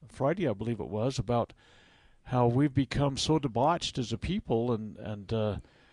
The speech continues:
and, and you ask, "Where do we go now?" And I s-, I threw out, I says, "I don't know. It's as bad as I can think." Well, maybe bestiality. You remember the conversation we had. And, and we really are, uh, accepting across the board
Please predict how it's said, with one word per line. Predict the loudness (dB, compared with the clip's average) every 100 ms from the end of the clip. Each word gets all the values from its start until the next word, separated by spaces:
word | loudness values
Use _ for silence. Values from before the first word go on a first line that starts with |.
| _ _ -6
and, | -4 -2
and | -2 0
you | 2
ask, | 4 2 0
"Where | 2 4
do | 4
we | 2
go | 2
now?" | 2 2 2 0
And | 0
I | 0
s-, | 0 -2
I | -4
threw | -4 -2 2
out, | 2 2
I |
says, | 0 0 2
"I | 4
don't | 6
know. | 8 8 6
It's | 2
as | -4
bad | 2 4 4
as | 2
I | 0 -2
can | -4
think." | 0 0 2
Well, | 2 2
maybe | 0 0 -2
bestiality. | -2 -2 0 2 2 0 -4
You | -2
remember | -2 0
the | -2
conversation | -2 -4 -2 -2 -2 -2
we | -4
had. | -2 -2 -6 -14 -20 -20 -20 -20 -2
And, | 2 2 -2 -8
and | -4 -2 -2
we | 2 4 4
really | 2 2 2 2 0
are, | 0 0 2 2 0 -2 -6 -12 -12 -4
uh, | -2 -2 -4
accepting | -4 -4 -2 -2 -2 -4 -6 -10
across | -8 -4 -2 -2
the | -4
board | -2 0 0 -2